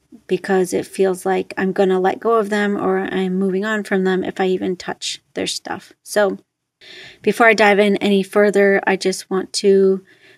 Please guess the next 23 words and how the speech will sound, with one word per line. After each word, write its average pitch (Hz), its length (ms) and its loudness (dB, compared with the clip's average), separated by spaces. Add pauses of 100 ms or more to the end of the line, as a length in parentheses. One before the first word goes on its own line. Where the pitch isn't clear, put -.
(160)
ask 190 320 -4
you 196 120 4
to 190 360 0
subscribe. 208 640 2
Make 202 180 -2
sure 196 240 0
you 190 380 2
subscribe 196 560 0
to 202 100 -12
the 196 100 0
show 190 300 0
so 190 200 -4
that 190 200 -4
you 208 120 -2
do 220 120 -4
not 208 200 0
miss 185 300 -2
any 180 220 -2
episodes. 185 500 -4
That 190 200 0
way, 185 260 0
every 185 260 -2
week 214 460 -6